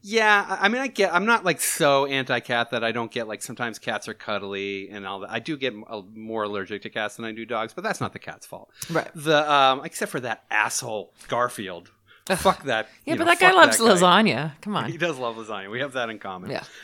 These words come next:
Speaker 1: Imagine, imagine I was, like, only allergic to Garfield.
Speaker 2: A cartoon? Yeah, that'd be
Speaker 1: The
Speaker 2: weird.
Speaker 1: cartoon. That would be weird. I'd start <laughs> sneezing like crazy. I'm like, "Fuck you, Jim Davis. How'd you, how'd you,
Speaker 2: How
Speaker 1: how'd
Speaker 2: dare
Speaker 1: you?"
Speaker 2: you?
Speaker 1: <laughs> But I think that, first of all, dogs are much more physically affectionate.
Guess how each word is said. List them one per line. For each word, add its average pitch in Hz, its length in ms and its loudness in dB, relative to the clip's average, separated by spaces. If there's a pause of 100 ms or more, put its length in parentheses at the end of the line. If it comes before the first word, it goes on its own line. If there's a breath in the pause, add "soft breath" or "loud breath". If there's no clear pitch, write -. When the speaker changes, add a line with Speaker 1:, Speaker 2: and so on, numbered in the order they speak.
Speaker 1:
Imagine, 190 200 4
imagine 185 260 8
I 185 80 8
was, 170 160 2
like, 135 200 -4
only 127 280 -4
allergic 110 400 -4
to - 60 -10
Garfield. 98 500 -6 (260)
Speaker 2:
A 147 120 -6
cartoon? 143 500 -6 (140)
Yeah, 135 140 -4
that'd 135 120 -4
be 139 80 -4
Speaker 1:
The 139 60 -6
Speaker 2:
weird. 147 100 -4
Speaker 1:
cartoon. 113 500 0 (100)
That 117 100 -4
would 110 80 -4
be 131 80 -2
weird. 117 260 -2
I'd 143 100 0
start 170 260 4
<laughs> - 20 2
sneezing 151 500 0 (160)
like 214 180 8
crazy. 165 360 6
I'm 160 100 4
like, 147 160 4
"Fuck - 720 0
you, 339 200 8
Jim 277 240 4
Davis. 247 440 8
How'd 370 220 0
you, 415 200 8
how'd 285 260 0
you, 415 60 6
Speaker 2:
How 311 100 8
Speaker 1:
how'd 349 80 2
Speaker 2:
dare 320 320 8
Speaker 1:
you?" 233 260 -4 (640 loud breath)
Speaker 2:
you? 185 80 0 (220 loud breath)
Speaker 1:
<laughs> - 200 -20
But 185 380 8
I 175 140 8
think 240 340 -2
that, 185 460 2 (200)
first 202 280 0
of 214 80 -4
all, 160 80 2
dogs 143 380 0
are 151 40 -6
much 131 220 -4
more 127 100 -2
physically 120 540 -4
affectionate. 87 640 -14